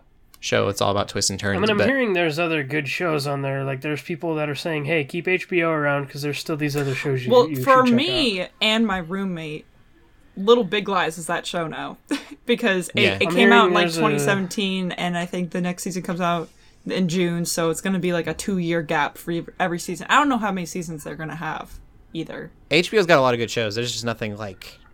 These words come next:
Speaker 1: at the
Speaker 2: Yeah.
Speaker 1: scale, I guess.
Speaker 3: No, for
Speaker 2: And
Speaker 3: sure.
Speaker 2: then
Speaker 1: That, uh,
Speaker 2: Watchmen's coming. Um, I hear there's a show called Chernobyl that just started, which I'm hearing is good.
Speaker 1: Yeah.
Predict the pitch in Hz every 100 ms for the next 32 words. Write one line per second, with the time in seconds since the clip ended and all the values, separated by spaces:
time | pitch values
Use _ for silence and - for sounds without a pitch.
0 | - 123 135 123 135 113 107 95 92 -
1 | 233 226 196 208 185 165 160 151 165 -
2 | 170 160 - 165 160 156 156 156 156 180
3 | 165 139 135 135 151 143 170 165 160 156
4 | 143 175 156 165 143 170 160 160 160 156
5 | 156 151 147 - 160 151 151 151 156 151
6 | 156 151 151 151 151 147 147 143 139 -
7 | 123 117